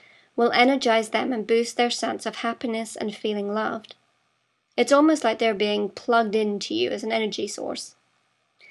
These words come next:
So look for ways in which you can appropriately touch them in various places. At home, you can be more full-on, but out in public, they will also feel treasured and prized if you want to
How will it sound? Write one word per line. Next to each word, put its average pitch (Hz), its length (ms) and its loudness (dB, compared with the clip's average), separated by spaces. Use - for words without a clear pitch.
So 262 180 6
look 294 180 6
for 320 140 0
ways 220 220 6
in 220 120 0
which 208 260 0
you 214 60 0
can 233 160 -6
appropriately 240 640 -2
touch - 360 -6
them 262 240 0
in 214 100 -4
various 214 340 -2
places. - 680 -8
At 262 160 4
home, 302 340 4
you 302 120 4
can 269 160 2
be 233 240 6
more 196 380 6
full-on, 214 720 4
but 247 320 6
out 285 200 4
in 254 120 4
public, 277 540 0
they 254 160 6
will 277 140 4
also 226 360 0
feel 214 280 -2
treasured 233 540 2
and 220 200 -2
prized 226 480 -2
if 220 140 -6
you 302 80 0
want 285 200 0
to 254 320 2